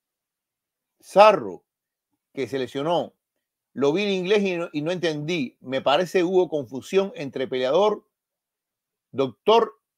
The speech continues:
y referí. Ah, sí, sí, sí. A ver, no, lo que pasó es que el peleador pensó que él estaba en condiciones de pelear, pero algo vio el médico que no, no le dio, no, o sea, no quedó claro.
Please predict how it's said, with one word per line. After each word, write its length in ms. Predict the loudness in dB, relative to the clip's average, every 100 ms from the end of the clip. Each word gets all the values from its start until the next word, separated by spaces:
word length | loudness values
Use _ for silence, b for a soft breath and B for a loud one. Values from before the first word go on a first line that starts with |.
| _ _
y 180 | -4 -2
referí. 720 | 0 -4 -2 -2 0 -2 -6 _ _ _ _ _ _
Ah, 960 | 0 2 4 2 2 0 0 -2 -2 -4
sí, 480 | -6 -6 -4 -4 -6
sí, 300 | -8 -8 -8
sí. 380 | -10 -12 -12 -16 _ _ b b b b
A 140 | 6
ver, 300 | 6 6 0 0
no, 300 | 4 4 2
lo 100 | 0
que 100 | 4
pasó 260 | 4 4
es 80 | 2
que 100 | 2
el 120 | 0
peleador 500 | 0 2 4 4 2
pensó 400 | 0 -4 -2 -2
que 80 | 0
él 40 | 0
estaba 280 | 2 2
en 80 | 0
condiciones 340 | -6 -10 -8 -6
de 80 |
pelear, 460 | -4 -6 -4 -6 -8 _ _ _ _ _ _
pero 220 | -4 6 6
algo 260 | 6 4
vio 120 | 2
el 60 | 0
médico 340 | 0 -2 -2
que 100 | -2
no, 220 | -2 -2 -2
no 140 | -2
le 80 | -2
dio, 160 | -2 -6
no, 120 | -12
o 40 | -4
sea, 140 | -2
no 120 | 0
quedó 220 | 2 2
claro. 340 | 4 4 4